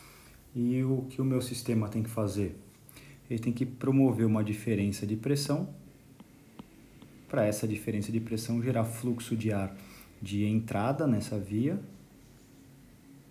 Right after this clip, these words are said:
e depois fluxo de saída da via.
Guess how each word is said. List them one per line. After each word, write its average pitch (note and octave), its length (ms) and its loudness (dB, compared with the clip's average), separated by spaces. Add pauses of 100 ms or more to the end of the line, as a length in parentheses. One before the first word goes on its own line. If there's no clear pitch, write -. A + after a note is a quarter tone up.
e A#2+ 100 0
depois A#2 800 0 (500)
fluxo G#2+ 540 -4
de G#2+ 340 0 (340)
saída G2+ 600 0
da A2+ 120 0
via. A2+ 300 -6